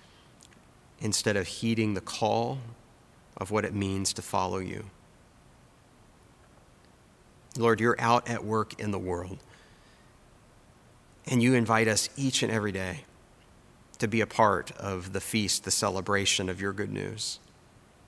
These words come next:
And we fill our lives with our professions and our possessions and our families, and we turn those good things into ultimate things.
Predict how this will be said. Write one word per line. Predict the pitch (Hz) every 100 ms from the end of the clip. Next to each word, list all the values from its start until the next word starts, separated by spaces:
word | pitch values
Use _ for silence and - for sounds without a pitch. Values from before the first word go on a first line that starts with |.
| - - - - -
And | 104 98
we | 107
fill | - 117 110
our | 104
lives | 101 101 104 101 -
with | 98 95 - - - - - - - - - -
our |
professions | 101 110 131 117 - 110 104
and | 98
our | 98
possessions | - 92 113 101 - 107 101 98 90
and | 90 85 82 - - -
our | -
families, | - - 110 107 107 101 98 -
and | 95 92 - - - - - - -
we | 107
turn | - 113
those | 104 98
good | 120 104
things | - 110 107 110
into | 101
ultimate | 90 104 104 101 -
things. | - 92 95 104 -